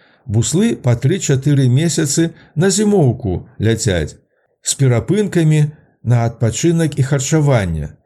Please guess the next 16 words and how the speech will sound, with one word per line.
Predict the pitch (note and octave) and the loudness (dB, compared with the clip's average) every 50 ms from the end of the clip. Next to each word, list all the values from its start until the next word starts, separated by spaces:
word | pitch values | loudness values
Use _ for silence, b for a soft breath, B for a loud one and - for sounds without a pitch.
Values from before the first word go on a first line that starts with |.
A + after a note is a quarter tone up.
| _ - | _ -12
Да | G2+ G2 C3 C#3+ | -6 -2 -2 -2
хаты | D3+ - C#4 C4+ C4 - D#3+ | -2 -2 -6 -6 -2 0 0
вярнуцца | C#3 C#3+ C#3 C3+ C3+ C3+ B2+ A#2 G2+ - - G#2+ - | 2 2 2 2 4 2 2 0 -2 -2 -4 -4 -2
ім, | - D3+ F#3 F3+ F#3 | -2 -2 -2 -2 -2
праўда, | G3 G3 G3 F#3 G#3 G3+ | 0 0 0 0 0 -2
двух | F3 F#3 A3+ C#4+ B3+ - F#3+ | -2 -2 -2 -2 -2 0 0
месяцаў | D3 A#2+ G#2 - A2 F#2 - G#2 G#2 | 0 0 0 0 -2 -2 0 -2 -2
хапае. | G2+ - A#2+ A2 - A#2+ A2 G2 F#2 F2 D#2 D2 C#2+ - _ _ _ _ _ _ _ _ _ _ _ _ - - - | 0 0 -2 -2 0 0 0 0 0 0 -2 -6 -8 -14 _ _ _ _ _ _ _ _ _ _ _ _ -16 -12 -6
Дык | A#2+ A2+ A#2+ - - | -4 -4 -2 -2 0
тое | C3+ B2+ B2 A#2 | 0 2 2 0
ж | - F#2 | 0 -2
да | G#2 F#2 | -4 -4
хаты, | - - F#2+ G#2+ D3+ G3 G3 - E3 | -2 0 0 2 2 0 0 0 -2
скажаш | C3 - - C#3 B2+ A#2 A#2 A2 - - | -2 0 0 0 2 2 0 -2 -4 0
ты, | C3 | 0
унука, | B2 A#2+ B2+ C3 A#2+ G#2+ - A2 E2+ D#2+ - | 2 2 2 2 0 0 -4 -8 -12 -12 -12